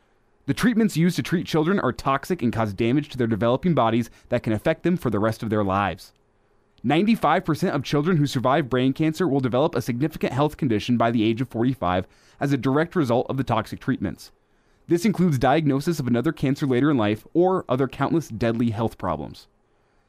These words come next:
Our kids are special, and we need to treat them that way. By making a donation to the Team Jack Foundation, you fund research that leads to safer, more effective treatments,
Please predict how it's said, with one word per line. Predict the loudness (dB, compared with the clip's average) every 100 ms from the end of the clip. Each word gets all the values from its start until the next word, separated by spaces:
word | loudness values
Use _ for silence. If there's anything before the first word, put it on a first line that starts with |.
| _ _ -2
Our | -2
kids | 0 0
are | 0
special, | 2 0 0 -4 -10 -2
and | 2
we | 2
need | 2
to | 0
treat | 0 0
them | 2
that | 0 0
way. | -2 -8 -12 _ _ _ _ _ _
By | 0
making | 2 2 2 2
a |
donation | 2 2 2 2
to | 0
the | -2
Team | -2 0 2
Jack | 2 0
Foundation, | 0 0 2 0 2 0 -2 _ -2
you | 0
fund | 2 2
research | 2 2 2 0
that | 0
leads | 0 0 -2
to | -4
safer, | 0 0 0 -2 -2 _ _
more | 0 0
effective | 2 -2 -2 -2
treatments, | 0 2 0 -2